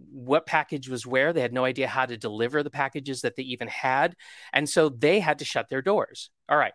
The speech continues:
So if I'm somebody who wants to send a package and I, and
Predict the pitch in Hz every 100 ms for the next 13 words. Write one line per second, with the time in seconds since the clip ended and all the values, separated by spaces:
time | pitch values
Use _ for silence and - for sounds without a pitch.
0 | _ - - - 170 165 156 - _ _
1 | _ _ _ _ 160 156 151 185 226 220
2 | 196 180 170 151 160 143 160 - 147 -
3 | 160 165 156 151 - 113 165 139 156 -
4 | 139 135